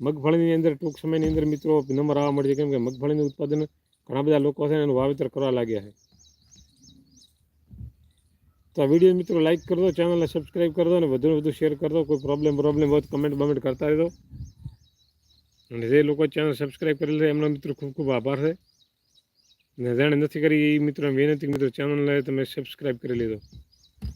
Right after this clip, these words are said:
અને આપણા વીડિયો છે ને મિત્રો, બધી જગ્યાએ લાઈક બીજા કરતા રહેજો, શેર પણ કરતા રહેજો. અને ગુજરાતની તમામ જનતા છે ને મિત્રો, એ ખૂબ સારી બેસ્ટ છે. અત્યારે ગુજરાત છે ને મિત્રો, ઇન્ડિયાની અંદર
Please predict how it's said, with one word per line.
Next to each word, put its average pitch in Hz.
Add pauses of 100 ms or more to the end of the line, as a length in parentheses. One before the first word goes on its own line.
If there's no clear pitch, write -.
(760)
અને 147
આપણા 147
વીડિયો 165
છે 185
ને 196
મિત્રો, 170
બધી 139
જગ્યાએ 160
લાઈક 143 (160)
બીજા 151
કરતા 139
રહેજો, 160
શેર 147
પણ 139
કરતા 120
રહેજો. 127 (1040)
અને 139
ગુજરાતની 147
તમામ 147
જનતા 135
છે 160
ને 151
મિત્રો, 147
એ 147
ખૂબ 135
સારી 143
બેસ્ટ 135
છે. 147 (500)
અત્યારે 139
ગુજરાત 139
છે 160
ને 160
મિત્રો, 147
ઇન્ડિયાની 143
અંદર 147